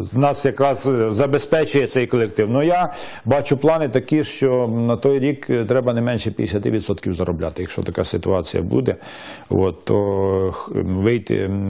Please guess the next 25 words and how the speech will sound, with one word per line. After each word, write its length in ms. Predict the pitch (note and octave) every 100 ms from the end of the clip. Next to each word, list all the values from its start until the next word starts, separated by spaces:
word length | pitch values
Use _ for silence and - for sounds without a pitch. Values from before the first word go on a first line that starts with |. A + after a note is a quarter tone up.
| F#2+
хоч 280 | - G#2+ -
на 100 | G2
п'ятдесят 580 | - G2+ F#2+ G2 F2 G2+
відсотків, 600 | F2+ C#3+ D#3 - G2 E2
тоді 320 | G2 G#2 B2
ми 200 | G#2+ G2
зможемо 920 | F2 G#2 G#2 G2+ G2 G2 F#2+ F#2 F#2
нормально 460 | F#2+ G2+ G#2 G2+ F#2+
функціонувати. 760 | - F#2 F#2+ F2+ D#2 D#2 -
Да? 160 | - A2
Тобто 380 | G2+ G#2+ - F#2+ - - - - -
функціонувати 1120 | - C3 - C3 C3+ D3+ E3 - D#3 C3+ - - -
в 80 | -
тому 260 | D3 D3 C3
плані, 340 | D3+ E3+ D3+
забезпечити 880 | A2+ A#2 A#2 - C#3+ C3 A#2+ A#2+ A#2
виконання 560 | A2+ A#2 B2 A#2 G#2+ G2
тематик, 580 | B2 D3 D#3+ E3 D#3 - -
е, 800 | A2+ A2 G#2+ G#2 G#2 G2+ G2+ G2
зберегти, 800 | F#2+ G2 G2+ B2 A#2+ - C3+ A#2
м, 460 | G#2 A2+ A2 G#2+ -
племінний 420 | B2 B2 A#2 A2
матеріал, 560 | G#2 F#2+ A#2 C3 D3+ C#3
який 340 | A#2+ A2+ C3+ B2
є. 220 | B2+